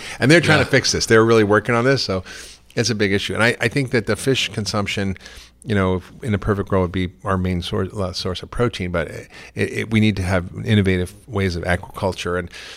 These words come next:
Speaker 1: there's an incredible, uh, place called Veta La Palma in, um,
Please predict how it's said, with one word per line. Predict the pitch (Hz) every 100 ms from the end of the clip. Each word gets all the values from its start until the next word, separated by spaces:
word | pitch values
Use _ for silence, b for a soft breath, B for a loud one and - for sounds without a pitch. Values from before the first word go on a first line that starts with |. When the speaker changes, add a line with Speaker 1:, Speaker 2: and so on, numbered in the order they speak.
| B
Speaker 1:
there's | 104
an | 107
incredible, | 98 123 113 104 95
uh, | 90
place | 85 - 92 90 -
called | - 90 87
Veta | 95
La | 90
Palma | 82 - 92 90 80 80
in, | 87 87 82
um, | 80 80